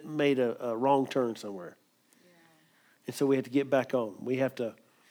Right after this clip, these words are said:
Speaker 1: you know, like if a train was to, to, uh, go on the little separate track and they, they, you know, they'd have to back up.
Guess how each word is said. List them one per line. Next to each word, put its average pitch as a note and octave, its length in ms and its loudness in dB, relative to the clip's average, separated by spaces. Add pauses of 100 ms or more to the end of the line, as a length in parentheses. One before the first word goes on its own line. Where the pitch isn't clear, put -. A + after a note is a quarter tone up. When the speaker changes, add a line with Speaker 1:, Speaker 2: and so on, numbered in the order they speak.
(1120)
Speaker 1:
you C3+ 140 -2
know, A#2 140 -2
like B2 200 -2
if A#2+ 120 -4
a A#2+ 40 -6
train C#3 500 2
was B2 180 -4
to, A#2+ 340 -6
to, A#2 280 -2 (1300)
uh, - 100 -12 (160)
go D3 200 6
on C#3 80 6
the C3+ 60 6
little C3 240 4
separate C#3 400 2
track D#3+ 360 6
and C3+ 120 2
they, C3 100 2
they, B2+ 140 0
you C3+ 480 -2
know, A#2 180 0
they'd C3+ 200 2
have C3+ 160 2
to B2 80 -2
back B2+ 320 2
up. C#3 280 4